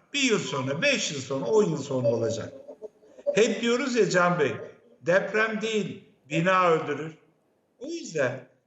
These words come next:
bilime, ilime, hesaba inanıyorsak,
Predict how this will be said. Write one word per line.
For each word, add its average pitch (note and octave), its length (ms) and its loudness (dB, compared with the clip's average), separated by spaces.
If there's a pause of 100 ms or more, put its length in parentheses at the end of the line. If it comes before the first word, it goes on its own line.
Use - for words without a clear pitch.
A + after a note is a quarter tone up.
(120)
bilime, C#4 600 -2
ilime, A#3 500 -2
hesaba G#3 480 2
inanıyorsak, F#3 840 0